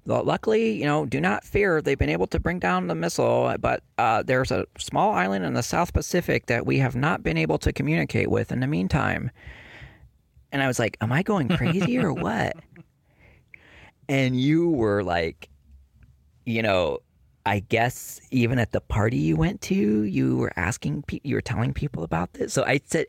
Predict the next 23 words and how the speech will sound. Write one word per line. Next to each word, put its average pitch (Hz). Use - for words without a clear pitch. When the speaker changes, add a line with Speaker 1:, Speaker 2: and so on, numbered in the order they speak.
Speaker 1:
basically, 170
Speaker 2:
Yeah. 131
Speaker 1:
I 131
convinced 135
you 135
that 110
there 120
had 117
been 110
a 98
small 110
nuclear 139
incident 104
that 113
nobody 110
was 101
talking -
about. 87
And 95
I 92
was 92
like, -
"Yeah, 147